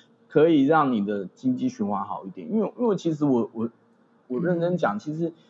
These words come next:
Speaker 1: 一开始当你起初开始要投入创作，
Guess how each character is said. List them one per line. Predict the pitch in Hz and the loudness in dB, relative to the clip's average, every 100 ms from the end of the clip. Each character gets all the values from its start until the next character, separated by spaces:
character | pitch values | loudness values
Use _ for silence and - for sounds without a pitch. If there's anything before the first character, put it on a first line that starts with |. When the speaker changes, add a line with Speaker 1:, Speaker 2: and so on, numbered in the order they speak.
| _ - | _ -10
Speaker 1:
一 | |
开 | 190 185 180 | -4 -2 -2
始 | 233 | 0
当 | 143 143 | 0 0
你 | 110 90 - - | -2 -6 -14 -20
起 | - 92 87 | -10 -10 -10
初 | - 131 135 - | 0 0 0 -2
开 | 139 | -4
始 | - 101 | -4 -6
要 | |
投 | 117 104 | -4 -2
入 | 110 | -4
创 | 104 113 104 | -2 -2 -2
作， | 107 | -6